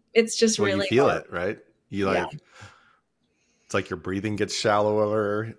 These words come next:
Speaker 2: You're, like, for me, my shoulders go up,
Speaker 1: For
Speaker 2: right?
Speaker 1: sure. I mean, I feel
Speaker 2: <laughs>
Speaker 1: it in my chest immediately, right? That feeling like I'm
Speaker 2: Immediately.
Speaker 1: being attacked,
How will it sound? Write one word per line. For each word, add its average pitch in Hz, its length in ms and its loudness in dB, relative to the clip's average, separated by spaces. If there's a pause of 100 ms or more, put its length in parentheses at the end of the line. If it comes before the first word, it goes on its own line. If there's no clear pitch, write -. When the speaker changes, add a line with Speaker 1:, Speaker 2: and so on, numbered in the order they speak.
Speaker 2:
You're, 92 280 -2 (640)
like, 110 200 0
for 107 100 -4
me, 110 160 2
my 104 160 2
shoulders 104 460 0
go 110 200 6
up, 107 360 6
Speaker 1:
For - 60 2
Speaker 2:
right? 226 60 4
Speaker 1:
sure. 113 420 6
I 147 180 6
mean, 233 120 8
I 220 80 6
feel 254 240 2
Speaker 2:
<laughs> 247 40 2
Speaker 1:
it 220 200 4
in 226 120 4
my 208 140 4
chest 214 380 0
immediately, 180 760 -4
right? 180 320 2
That 180 200 0
feeling 107 240 2
like - 120 4
I'm - 60 2
Speaker 2:
Immediately. 202 260 0
Speaker 1:
being 190 220 4
attacked, - 680 -6